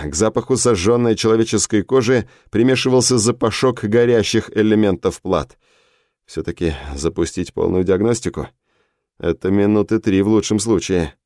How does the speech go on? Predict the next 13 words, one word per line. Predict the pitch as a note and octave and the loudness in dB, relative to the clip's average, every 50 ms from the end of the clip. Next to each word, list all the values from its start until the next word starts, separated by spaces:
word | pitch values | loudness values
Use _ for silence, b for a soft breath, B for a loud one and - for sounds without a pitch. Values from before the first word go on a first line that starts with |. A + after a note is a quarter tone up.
| _ _ _ _ _ _ _ _ _ _ _ _ _ _ - | _ _ _ _ _ _ _ _ _ _ _ _ _ _ -8
Линда | F2 F#2 G2+ G#2+ A2+ A2+ G#2+ A2 G#2+ G2+ | -4 -2 0 2 2 2 2 2 0 0
продолжала | - G#2+ G#2 G2+ G2+ G2+ F#2+ F#2+ F2 D#2+ F2+ G2 F#2+ F#2 F2+ F2 | 0 0 0 2 2 2 2 2 2 2 2 2 2 2 2 2
мычать. | E2+ E2+ E2+ - - - C#2+ C#2 B1+ - - - _ _ b b b b b b | 2 2 0 -2 -2 -4 -4 -4 -4 -10 -18 -20 _ _ b b b b b b
Ее | b F2 F#2 G2 G#2+ G2+ | b -2 2 2 2 2
тело | - C3 C3 B2 A2+ G#2 | 2 2 2 2 2 2
выгнулось | G2 A#2 A#2 A2+ A#2 A#2+ A2+ A2+ G#2 F#2+ - - | 2 2 2 2 2 2 4 4 2 2 0 -2
так, | - C3 B2 A2 - | 0 0 0 0 -2
что, | - - - D2 | -4 -6 -6 -4
казалось, | - F2 E2 D2 G#2+ A2 A2+ A2 G2 - | -2 -2 0 0 2 2 2 2 2 0
вот-вот | G#2+ G2 A2 A#2+ A#2 - G#2 A2+ B2 A#2+ - | 0 2 2 2 0 0 0 2 2 2 0
хрустнут | - - B2 B2+ A2+ - - B2 A#2 - | 0 0 0 0 0 0 0 -2 -2 -2
сломанные | - B2+ C3 A#2+ A2 G#2+ G#2 G2+ G2+ G2+ F#2+ E2+ | 0 0 2 2 2 2 2 2 2 2 2 0
позвонки. | - G2 F2+ D#2 E2+ F2+ E2+ E2 - - C2+ - | 0 0 0 0 0 0 0 -2 -4 -6 -10 -12